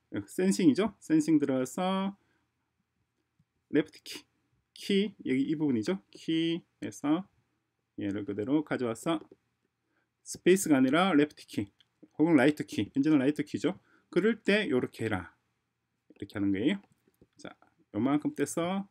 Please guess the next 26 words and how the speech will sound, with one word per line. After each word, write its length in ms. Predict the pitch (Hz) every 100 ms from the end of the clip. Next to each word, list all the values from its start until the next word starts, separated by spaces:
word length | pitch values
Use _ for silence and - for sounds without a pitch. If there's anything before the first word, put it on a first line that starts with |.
| -
집어넣고, 760 | - 135 123 - 175 185 202 - - - _
그리고 300 | - 165 165
이 360 | 151 180 185 185
동작을 560 | 143 139 143 147 180 196
계속해서 420 | 147 - 147 -
반복을 400 | - 110 135 147
해라, 380 | 120 98 90 - _
요렇게 220 | 113 -
하는 160 | 90 82
거죠. 220 | 92 - _ _ - _ _ 131
요게 580 | 147 233 233 226 220 202
더 380 | 151 156 160
낫습니다. 480 | 294 - - 95 101 _ _ _ _ _
그죠? 220 | 123 196 - _ _ _
Point 260 | 156 151 143
in 80 | 143
direction 380 | 139 139 139
ninety, 720 | 117 123 120 - 185 185 190 196 - - _
move 220 | 139 143
ten 80 | 147
step, 480 | 143 - 160 180 196 -
if 180 | 156 151
on 180 | 143 147
edge, 300 | 143 175 -
bounce. 440 | 107 98 - - _ _ _ -
그죠? 180 | 104